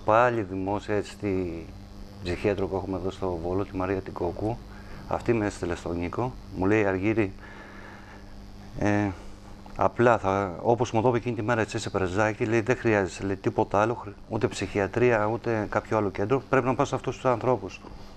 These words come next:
Μου έδωσε το τηλέφωνο, πήρα τον Νίκο τηλέφωνο. Το πρόβλημά μου ήταν εμένα τα στερετικά, δηλαδή ήξερα αν θα βγάλω τα στερετικά θα μείνω και καθαρός. Είχα φάει αυτό το παραμύθι, δεν ήξερα τι είναι ο εθισμός, τι είναι αυτή η αρρώστια.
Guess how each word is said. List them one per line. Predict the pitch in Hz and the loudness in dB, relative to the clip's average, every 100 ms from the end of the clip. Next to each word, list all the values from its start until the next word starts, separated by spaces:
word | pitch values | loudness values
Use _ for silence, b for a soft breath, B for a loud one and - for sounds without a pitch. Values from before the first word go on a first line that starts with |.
| - - - | -16 -18 -8
Μου | 104 110 | 2 6
έδωσε | 143 165 160 | 6 6 4
το | 127 131 117 107 - | 4 6 6 2 -2
τηλέφωνο, | 98 110 110 139 170 - B B B B B B B - - | 2 4 4 0 -2 -4 B B B B B B B -4 6
πήρα | 170 180 | 10 10
τον | 123 | 8
Νίκο | 117 113 | 6 6
τηλέφωνο. | 98 98 107 120 139 165 165 - - - B B B B B B B - | 4 4 4 4 2 0 -2 -14 -20 -18 B B B B B B B -2
Το | - | 2
πρόβλημά | 143 202 175 180 208 | 8 8 10 10 10
μου | 196 | 8
ήταν | 190 190 | 8 8
εμένα | 180 170 190 190 180 180 165 160 | 8 6 6 6 6 6 4 4
τα | 143 | 2
στερετικά, | - 127 113 107 160 135 | 4 4 4 6 6 8
δηλαδή | 113 113 151 | 8 6 6
ήξερα | 156 - 135 | 4 4 6
αν | 131 | 6
θα | 135 | 4
βγάλω | 120 143 | 4 2
τα | 139 | 2
στερετικά | 123 110 110 135 | 2 2 6 6
θα | 131 | 6
μείνω | 135 | 2
και | 135 | 2
καθαρός. | 120 107 113 135 | 0 4 4 4
Είχα | 110 143 | 2 4
φάει | 156 | 4
αυτό | 160 - | 4 2
το | 160 | 2
παραμύθι, | 139 120 110 110 110 117 | 6 8 8 4 0 4
δεν | 143 170 | 4 4
ήξερα | 151 151 127 | 4 4 6
τι | 127 | 6
είναι | 127 | 4
ο | 123 | 4
εθισμός, | - 110 101 117 117 104 | 2 -2 0 4 4 4
τι | - | 4
είναι | 127 | 4
αυτή | 120 - 127 | 4 4 8
η | |
αρρώστια. | 113 113 110 98 - 95 | 8 8 6 2 -6 -8